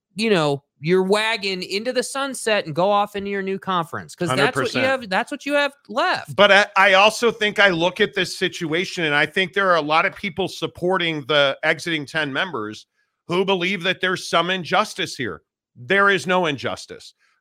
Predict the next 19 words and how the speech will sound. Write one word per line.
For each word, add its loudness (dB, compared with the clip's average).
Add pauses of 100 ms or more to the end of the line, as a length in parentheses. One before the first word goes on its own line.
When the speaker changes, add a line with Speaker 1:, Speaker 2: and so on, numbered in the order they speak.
Speaker 2:
The 4
two -6
remaining -2
members, 0
Washington -2
State -4
and -4
Oregon -2
State, -4 (360)
have 2
not 0
said 0
that -2
they 0
are 0
gonna -6
hol-, -6
withhold -6
future, -6